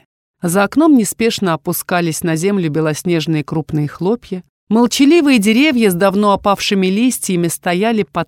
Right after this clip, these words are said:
тонкой вуалью снега, будто завороженные тишиной. Глядя за окно на белое нетронутое полотно природы, я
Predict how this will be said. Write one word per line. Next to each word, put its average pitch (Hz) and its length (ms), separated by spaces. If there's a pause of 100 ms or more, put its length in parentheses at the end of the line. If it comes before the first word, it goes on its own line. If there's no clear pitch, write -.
(140)
тонкой 220 400
вуалью 160 480
снега, 220 580 (360)
будто 190 380
завороженные 170 800
тишиной. 165 640 (460)
Глядя 170 420
за 165 220
окно 220 280
на 196 180
белое 165 340
нетронутое 165 600
полотно 160 440
природы, 165 560
я 165 400